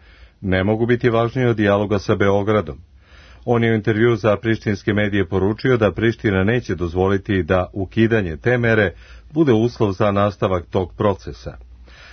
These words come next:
Haradinaj je rekao i da ako šefica evropske diplomatije Federica Mogherini ne nastavi dijalog bez ukidanja taksa,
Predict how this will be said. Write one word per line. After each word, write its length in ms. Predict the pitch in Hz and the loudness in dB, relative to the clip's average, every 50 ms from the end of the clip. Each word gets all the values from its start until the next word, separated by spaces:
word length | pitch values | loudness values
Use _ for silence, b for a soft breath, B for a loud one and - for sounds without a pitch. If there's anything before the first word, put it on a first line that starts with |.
| B B | B B
Haradinaj 480 | B - 139 151 160 151 170 180 190 190 | B -4 -2 -2 -2 -2 -4 -4 -2 -2
je 100 | 175 135 | 0 0
rekao 300 | 143 165 170 - - 156 | 0 -2 -4 -2 -2 -2
i 80 | 147 127 | -2 -2
da 240 | 123 117 110 - - | -2 -4 -4 -6 -6
ako 320 | - 107 107 - - 107 | -6 -6 -6 -4 -4 -4
šefica 500 | 101 - - 151 147 - 120 - - 117 | -4 -2 -2 -2 -2 -2 -6 -4 -2 0
evropske 420 | 110 113 113 120 120 - - - 117 | 0 0 0 -2 -4 -4 -4 -6 -2
diplomatije 640 | 107 107 98 110 104 101 107 117 120 - 123 104 90 | -2 0 0 0 0 0 0 -2 -2 -2 -2 -2 0
Federica 480 | - 104 92 90 101 113 117 - - | 0 -2 -2 0 0 0 0 0 -2
Mogherini 580 | 104 98 98 90 101 104 117 113 104 90 87 85 | -2 -2 -2 -2 0 0 2 2 0 0 -2 -4
ne 140 | 85 90 95 | -2 -2 0
nastavi 480 | 98 101 107 110 - - 147 123 113 | 0 0 0 -2 -2 -4 -2 -2 -2
dijalog 480 | 90 85 90 92 95 107 131 127 110 - b b b b b b | -2 0 0 2 2 2 2 0 -2 -6 b b b b b b
bez 340 | - 82 110 151 165 131 117 | -8 -2 -2 -2 -2 -2 -6
ukidanja 600 | 95 78 - - 120 117 113 127 120 104 85 80 | -8 -8 -6 -2 0 0 2 2 0 -2 -2 -4
taksa, 640 | - - - 127 123 117 - - - - 113 95 85 | -4 -2 -2 -2 -2 -2 -6 -10 -4 -2 0 0 -2